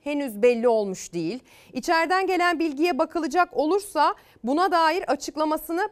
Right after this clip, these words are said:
pazartesi günü yapacak. Hatta sonrasında bir Şubat'ta da bir açıklama bekleniyor, e, İzmir'den. E, pazartesi günü ilçelerin kalanı açıklanmaya devam edecek. Bir Şubat'ta da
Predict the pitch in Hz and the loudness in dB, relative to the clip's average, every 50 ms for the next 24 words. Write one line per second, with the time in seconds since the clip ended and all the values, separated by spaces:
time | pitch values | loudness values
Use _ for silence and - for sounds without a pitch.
0 | _ - - 302 294 262 330 339 359 370 359 339 302 233 - 262 208 226 220 220 | _ -2 0 0 2 2 2 2 2 0 -2 -4 -6 -6 -6 -4 -4 -2 -2 0
1 | 214 226 220 - 247 208 302 392 403 - 339 320 330 - 330 285 277 277 - 330 | 0 0 -2 -2 -2 -2 0 0 2 2 0 0 2 2 2 2 2 2 0 -2
2 | 311 311 302 302 - 339 339 381 381 247 269 339 339 - - 311 269 311 320 311 | -2 -2 -2 -4 -4 -4 -4 -2 -2 0 0 -2 -2 -2 -4 -2 0 0 0 0
3 | - 311 311 247 254 214 170 180 214 202 - 202 214 - - 190 - 220 196 202 | 0 0 2 4 4 4 4 2 -2 -4 -4 -4 -4 -4 -6 -4 -2 -2 0 0
4 | 196 180 208 202 - 202 202 196 185 185 202 247 392 - - _ - - - - | 0 0 0 -2 0 -2 -2 -2 0 0 0 0 0 -2 -6 _ -20 -20 -20 -12
5 | - - 220 220 - - 269 294 254 240 262 247 202 185 220 220 277 381 - - | -6 -2 -2 0 0 0 -2 -2 0 0 0 0 2 2 0 0 0 -2 -6 -12
6 | - - _ - - 226 233 233 233 226 226 208 - - _ - - 269 269 247 | -20 -20 _ -4 0 2 2 4 4 2 0 0 -4 -8 _ 0 2 2 4 4
7 | 330 349 370 349 - 359 339 - 285 226 262 247 226 247 269 233 - 311 277 285 | 2 2 2 2 0 -2 -2 -2 -4 -2 -2 -2 -2 -2 -4 -4 -4 -4 -4 -2
8 | 285 277 269 269 - 269 262 269 269 320 349 294 262 - - - - 247 233 220 | -2 -4 -4 -4 -4 -2 0 0 0 0 -2 -4 -4 -6 -10 -6 -2 0 0 0
9 | 214 208 190 180 180 170 196 208 214 240 294 339 359 370 320 339 269 339 349 359 | 0 0 0 0 0 0 2 2 4 4 4 2 2 0 -2 -2 0 -2 -2 -2
10 | - - - - _ - 226 330 403 392 - - 330 262 302 294 294 - - 349 | -6 -10 -20 -18 _ 2 4 4 4 4 2 0 2 2 2 2 2 0 -2 -2
11 | 302 269 285 349 427 | 2 2 2 2 2